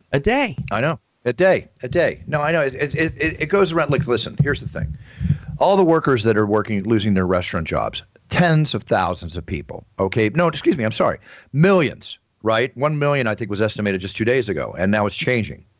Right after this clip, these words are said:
Speaker 2: Um, the travel industry, tens of thousands losing their job. The jobless rate due to hit twenty percent,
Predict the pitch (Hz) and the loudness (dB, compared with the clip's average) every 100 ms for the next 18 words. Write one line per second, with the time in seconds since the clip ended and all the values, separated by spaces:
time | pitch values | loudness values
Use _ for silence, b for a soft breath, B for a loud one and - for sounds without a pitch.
0 | _ _ _ _ _ _ B B B - | _ _ _ _ _ _ B B B 0
1 | 113 104 101 101 - 107 156 151 135 107 | 2 2 0 -6 -8 -2 2 2 2 -2
2 | 95 71 73 - 175 135 123 - 147 151 | -4 -8 -6 -2 0 0 -6 0 2 2
3 | 156 113 95 95 82 85 71 - 71 64 | 2 -2 -8 -6 -6 -6 -10 -6 -6 -4
4 | 95 98 143 160 151 - 127 - 139 120 | -4 0 2 2 -2 -2 -4 -2 -2 0
5 | 123 117 - 175 190 - 147 113 - - | -2 -4 -2 0 0 -2 -2 -2 -2 0
6 | 180 143 - | 2 0 -2